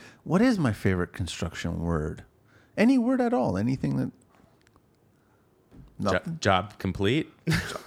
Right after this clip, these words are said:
Speaker 1: That works. What is your least favorite construction word?
Speaker 2: Get her done there, bud.
Speaker 1: <laughs> What turns you on in construction?
Speaker 2: Fixing people's problems.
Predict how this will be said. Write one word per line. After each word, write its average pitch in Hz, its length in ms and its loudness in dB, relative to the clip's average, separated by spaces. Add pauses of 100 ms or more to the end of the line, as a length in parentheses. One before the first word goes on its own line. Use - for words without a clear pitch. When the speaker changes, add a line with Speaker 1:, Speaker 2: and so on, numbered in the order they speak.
(880)
Speaker 1:
That 123 200 4
works. 175 480 2 (400)
What 147 240 6
is 143 160 4
your 143 100 6
least 185 260 2
favorite 98 280 4
construction - 500 -2
word? 82 240 -6 (420)
Speaker 2:
Get 185 180 4
her 165 100 2
done 175 300 2
there, 147 220 4
bud. 143 280 4
Speaker 1:
<laughs> 160 1700 2
What 143 160 4
turns 165 280 4
you 165 120 6
on 175 200 4
in 139 60 2
construction? 110 680 0 (800)
Speaker 2:
Fixing 98 420 -6
people's 82 460 -4 (220)
problems. 64 600 -6